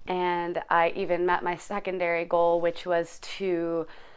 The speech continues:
uh, complete the run in thirty minutes, and I got thirty minutes and forty seconds, I believe, and I was very happy with that.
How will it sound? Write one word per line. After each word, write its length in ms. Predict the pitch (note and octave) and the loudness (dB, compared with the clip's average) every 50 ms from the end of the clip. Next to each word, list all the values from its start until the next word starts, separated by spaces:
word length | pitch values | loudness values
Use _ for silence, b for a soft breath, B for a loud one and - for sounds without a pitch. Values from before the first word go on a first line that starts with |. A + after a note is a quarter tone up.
| B B B - - | B B B -2 2
uh, 300 | F3 E3+ D#3+ D#3 D3+ - | 4 6 6 6 4 2
complete 440 | - F#3 F#3 F3+ - F#3 F3+ E3+ - | 0 -4 -4 -2 -2 -2 -2 0 0
the 100 | F3 E3 | 2 2
run 280 | E3 E3 D#3+ D#3+ E3 | 4 2 2 2 0
in 340 | - - E3 D#3+ D#3+ D#3 D#3 | -2 -4 -4 -4 -2 -2 -2
thirty 300 | D3+ - D#3+ D#3+ D#3 D#3 | 0 0 -2 0 0 -2
minutes, 460 | D3+ D#3 D3 D3 - - - - - - | -2 -4 -4 -4 -6 -8 -8 -10 -6 -4
and 120 | E3 D#3+ | -2 -2
I 120 | D#3+ D#3 | -2 0
got 260 | D3+ D#3+ D#3 D3 - - | 2 4 4 4 2 0
thirty 260 | - F3+ F3 F3 F3 | 0 0 0 0 0
minutes 400 | F3 E3+ E3 E3 D#3+ D3 - - | 0 0 0 -2 -2 -4 -4 -4
and 240 | D3 D3+ D3 D3 - | -4 -4 -4 -6 -8
forty 300 | - - D3+ D#3 - - | -6 -6 -6 -6 -6 -6
seconds, 400 | - - - - - - - - | -4 -2 -2 -2 -4 -10 -12 -10
I 120 | - - | -10 -10
believe, 380 | - F#3 - - F#2 - - - - | -8 -6 -8 -8 -6 -6 -8 -8 -8
and 180 | - - E3 | -8 -6 -6
I 120 | D#3+ D3+ D3+ | -6 -4 -4
was 180 | D3+ D3 C#3+ | -6 -8 -8
very 440 | C#3 C#3+ C#3 - F3 D#3 D3+ D3+ C#3+ | -12 -14 -8 -4 -2 -2 -2 -2 -4
happy 380 | D3 C#3+ C#3 - - - D3+ D3 | -6 -6 -6 -6 -6 -6 -8 -8
with 220 | - - - - | -8 -8 -8 -6
that. 300 | - - - - - - | -2 -2 -2 -2 -4 -8